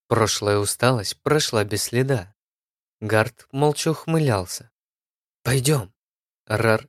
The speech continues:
обратился к Кириллу. Двое стояли друг напротив друга. Рослый, широкоплечий мужчина и худощавый парень. Казалось, исход боя предрешён. Но Кириллу и в голову не пришла такая мысль.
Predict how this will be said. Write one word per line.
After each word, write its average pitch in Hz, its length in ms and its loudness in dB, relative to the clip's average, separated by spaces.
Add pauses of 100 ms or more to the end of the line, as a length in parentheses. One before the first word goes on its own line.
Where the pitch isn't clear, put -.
обратился 156 680 0
к - 60 -20
Кириллу. 123 540 0 (720)
Двое 110 440 2
стояли 151 480 2
друг 110 360 -2
напротив 107 440 -2
друга. 131 320 0 (600)
Рослый, 110 480 2
широкоплечий 107 800 -2
мужчина 104 600 -2 (300)
и 139 60 0
худощавый 160 640 2
парень. 98 420 -2 (480)
Казалось, 107 580 2 (260)
исход 107 420 -2
боя 104 320 0
предрешён. 107 800 -2 (400)
Но 104 220 -4
Кириллу 110 640 -2
и 139 80 -2
в 156 120 -4
голову 120 340 4
не 101 140 -4
пришла 104 440 -2
такая 117 440 0
мысль. 131 360 -2